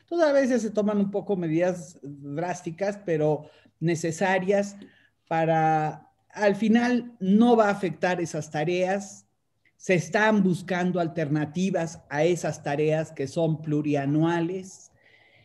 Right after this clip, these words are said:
Y, eh, el otro día conversaba justamente con, con Elena Álvarez Bulla, directora del conacit, cómo están estudiando ellos y están, este, pensando esos, esos temas.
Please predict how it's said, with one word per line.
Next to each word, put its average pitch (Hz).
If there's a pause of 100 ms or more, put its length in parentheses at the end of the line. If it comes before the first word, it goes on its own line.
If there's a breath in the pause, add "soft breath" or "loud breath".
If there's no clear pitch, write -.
(200 soft breath)
Y, 226
eh, 170
el 156
otro 165
día 160
conversaba 156
justamente 160
con, 143 (120)
con 147
Elena 160
Álvarez 151
Bulla, 175
directora 143
del 156
conacit, 175 (300 soft breath)
cómo 214
están 202
estudiando 214
ellos 220
y 180
están, 190
este, 165
pensando 196 (280 loud breath)
esos, 202
esos 185
temas. 220